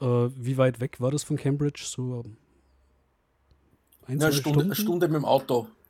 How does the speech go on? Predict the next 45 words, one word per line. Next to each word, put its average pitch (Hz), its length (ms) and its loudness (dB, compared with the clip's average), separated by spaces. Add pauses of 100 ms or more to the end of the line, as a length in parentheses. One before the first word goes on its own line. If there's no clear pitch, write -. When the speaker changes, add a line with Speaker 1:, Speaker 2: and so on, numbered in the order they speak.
Speaker 1:
Ja, 135 200 -2 (360)
eine 123 200 0
Autostunde 143 480 0
oder 151 100 4
Speaker 2:
Es 131 60 8
Speaker 1:
so? - 80 6
Speaker 2:
ist 151 80 4
auch 160 120 6
ungefähr 175 360 2
eine 147 100 2
Stunde, 170 480 4 (640)
eine 139 140 -4
Stunde 180 300 4
mit 170 120 6
dem 151 100 -2
Zug 165 280 4
aus 156 140 2
London. 135 360 2
Also 123 200 0
wenn 131 100 2
man 131 140 4
einen 127 60 4
London-Trip 143 520 0
macht, - 420 -2
ist - 240 -4
es 135 140 0
erreichbar. 107 600 -2 (760)
Speaker 1:
Unbedingt. 165 500 2
Also 123 240 -4
wenn 135 100 -4
ihr 156 140 -2
einen 143 80 2
London-Trip 185 480 0
macht, - 400 -4
gebt's - 240 -6
euch 156 120 -4
Bletchley 156 340 -2
Park, - 300 -8
aber, 127 300 0 (640)
äh, 123 340 2
es 143 140 -2
ist 135 180 -6
wirklich 165 360 2
nicht - 240 0
zu, 185 80 -2